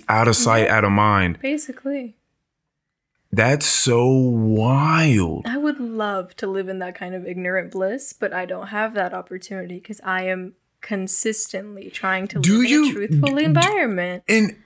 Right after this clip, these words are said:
Speaker 1: this is a great point. Do you really, do you feel that way? Do you feel like if you could make the decision, you would, you would choo-, like, if, if you could flip the switch to just complete darkness and unawareness, and you're just walking this earth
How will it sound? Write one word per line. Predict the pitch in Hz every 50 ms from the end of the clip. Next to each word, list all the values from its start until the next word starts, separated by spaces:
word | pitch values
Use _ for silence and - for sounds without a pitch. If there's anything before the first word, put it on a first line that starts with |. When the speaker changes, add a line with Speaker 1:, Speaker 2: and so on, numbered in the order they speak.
| _ - - -
Speaker 1:
this | 160 175 202 262 262 269
is | 277 247
a | 247 220
great | 165 135 135 139 151 151 147 139 - -
point. | - 135 131 113 92 - - - - 120 - - - - _ _ _ _ _ - - - - - - - - - - - - - _ - - - 139
Do | 127 156 196
you | 208 202 247 254 247 214
really, | 180 180 190 208 214 208
do | 160 143 156
you | 180 202 208
feel | 196 - 190 208 220
that | 220 233 226
way? | 214 240 226
Do | 170 151
you | 170 185
feel | 175 - 196 196 190
like | 185 180 170 -
if | 143 143 123 127
you | 120 123 135 156 151
could | 151 - - 160 147 123
make | 120 113 113 113 117 117 -
the | - 139
decision, | 135 143 139 135 - 147 147 143 147 156 151 156 151 - - - - - _
you | - 107 113 127 135
would, | 131 131 120 110 - -
you | 117 117 123 127
would | 123 113 -
choo-, | - - 139
like, | 104 120 117 110
if, | 120 107 - - - - - -
if | - 101
you | 107 123 160 139
could | 143 131 139
flip | - - - 139 147 147 147
the | 131 123
switch | - - - 127 113 107 95 - - - - - - _ _ _ _ _ _ -
to | 131 120
just | 110 120 117 107 - -
complete | - - 117 107 104 - - - 135 131 135 143 147 147 147 139 135 - - _ 110
darkness | 113 117 110 113 110 107 113 110 107 101 -
and | 107 98 -
unawareness, | - 113 110 107 107 107 107 104 104 104 101 - -
and | 104 104
you're | 107
just | 107 117 107 101
walking | 107 101 104 104 101 - 113 107 104
this | 101 90
earth | 87 98 104 98 92